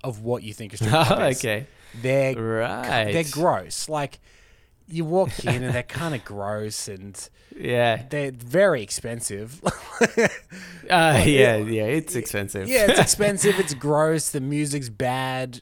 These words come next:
Speaker 1: It's, yeah, I, I don't wanna paint too broad a brush of my opinion, Nelson. But I didn't have
Speaker 2: Well,
Speaker 1: a
Speaker 2: it's a
Speaker 1: particularly good time. Last and only time I think I've been to a strip club.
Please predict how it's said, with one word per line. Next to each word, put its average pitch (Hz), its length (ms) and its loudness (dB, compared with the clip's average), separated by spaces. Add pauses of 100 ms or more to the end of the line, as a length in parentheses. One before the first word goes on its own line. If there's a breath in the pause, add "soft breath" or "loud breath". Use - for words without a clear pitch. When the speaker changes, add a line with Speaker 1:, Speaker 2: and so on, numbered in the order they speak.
Speaker 1:
It's, - 480 -8
yeah, 120 300 -2
I, 156 280 0 (800 soft breath)
I 170 140 2
don't 196 200 4
wanna 170 200 2
paint - 560 -6 (140)
too 156 240 0
broad 131 320 2
a 127 60 2
brush 127 440 -2
of 131 180 -8
my 127 260 0
opinion, 110 440 -6
Nelson. 95 520 -14 (500 loud breath)
But 135 100 0
I 143 140 2
didn't 151 240 -2
have 165 120 4
Speaker 2:
Well, 180 80 6
Speaker 1:
a 127 40 -2
Speaker 2:
it's 185 80 2
a - 40 4
Speaker 1:
particularly 135 320 2
good 139 280 -4
time. 107 520 -2 (120)
Last 151 640 -2
and 143 240 -2
only 175 360 0
time 113 260 0
I 107 100 -6
think 104 220 -10
I've 107 220 -8
been 107 240 -10
to 101 320 -12
a 98 160 -12
strip - 240 -18
club. 73 180 -18